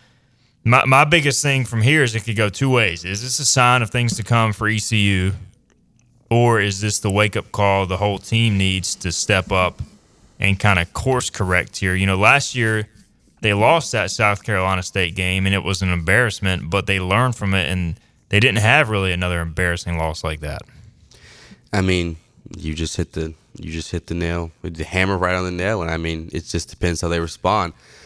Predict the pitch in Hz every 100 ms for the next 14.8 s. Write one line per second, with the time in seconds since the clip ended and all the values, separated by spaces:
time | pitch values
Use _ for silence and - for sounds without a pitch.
0 | - 78 101 95 - - 104 113 107 98
1 | 90 - 85 76 76 85 80 87 85 69
2 | 82 80 - 80 - - 92 80 - 82
3 | 76 82 82 82 80 78 78 76 - -
4 | - 82 - 87 82 80 80 85 98 _
5 | _ - 82 85 90 101 110 _ _ _
6 | - 82 80 80 78 87 82 - 82 76
7 | - 85 85 120 104 - - 101 92 98
8 | 87 90 87 - _ _ - - - 101
9 | 85 - 82 76 - 80 82 82 _ -
10 | - - - 92 90 - - 92 85 -
11 | _ _ _ _ _ - 85 87 85 92
12 | 90 - _ 87 92 90 87 85 85 92
13 | 90 90 90 92 76 87 87 82 - 71
14 | - 80 - 80 80 73 80 76